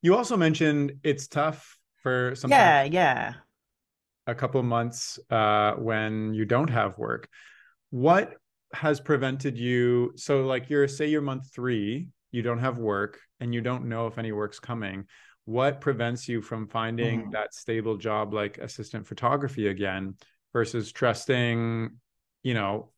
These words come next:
Speaker 1: who you are and what you wanna do with your art, and saying, "No, I'm not gonna pursue something that can give me some income and stability. I'm gonna keep looking into the void and hope something pops out"?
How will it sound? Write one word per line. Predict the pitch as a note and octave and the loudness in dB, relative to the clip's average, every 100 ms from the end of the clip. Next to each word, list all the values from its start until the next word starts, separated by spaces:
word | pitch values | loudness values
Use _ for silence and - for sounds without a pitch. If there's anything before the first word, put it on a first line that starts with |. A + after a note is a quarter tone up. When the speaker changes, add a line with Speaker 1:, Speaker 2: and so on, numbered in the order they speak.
| - | -10
Speaker 1:
who | - C#3+ | 0 2
you | C3 B2 | 4 6
are | A#2+ A#2+ A#2+ | 6 6 4
and | A2+ | 2
what | A2 G#2+ | -2 -4
you | A2 | -4
wanna | A2 G#2 | -2 -4
do | G#2 D3 D#3 G#2+ | 4 6 8 6
with | G#2+ A2 | 2 -2
your | G2+ | -2
art, | - G2+ - - | 0 -2 -4 -8
and | A2 G#2+ G#2+ | -10 -8 -10
saying, | - A#2 A2 A2 - - | -4 -4 -4 -6 -10 -8
"No, | B2 B2 C3 B2+ | -2 2 2 2
I'm | A#2+ | 2
not | A#2 A2+ | 0 -2
gonna | A#2+ A#2 | -4 -6
pursue | A#2+ A2 - E3+ D#3+ C#3 C3 C3 - - _ _ _ | -6 -6 6 10 10 10 6 0 -16 -20 _ _ _
something | - D3 C3+ C3+ C3 B2+ | -4 0 0 0 -2 -2
that | A#2 A2+ | -2 -4
can | B2 | -4
give | A#2 A#2 | -2 -2
me | A2+ | -4
some | A#2 A2 | -4 -6
income | A#2 A2 A2 | -6 -4 -4
and | G#2+ | -6
stability. | - A#2+ D3 C#3+ B2 A#2 | -6 0 2 4 2 0
I'm | A#2+ B2 | -2 -4
gonna | A#2+ A#2 | -4 -6
keep | - C3+ B2+ C3 _ _ - | -6 -6 -6 -8 _ _ -4
looking | B2 B2 B2+ A#2+ | -2 0 0 0
into | A2+ A#2+ | -2 -2
the | A2 | -2
void | G2+ A#2 A#2 A2+ | 0 2 2 2
and | G#2+ | -2
hope | G2+ A2 G#2+ - | -4 -6 -6 -10
something | A#2 G#2+ A2 G#2 | -10 -6 -6 -2
pops | G#2+ G2 C3 | -2 -2 -2
out"? | A#2+ G#2+ | -2 -4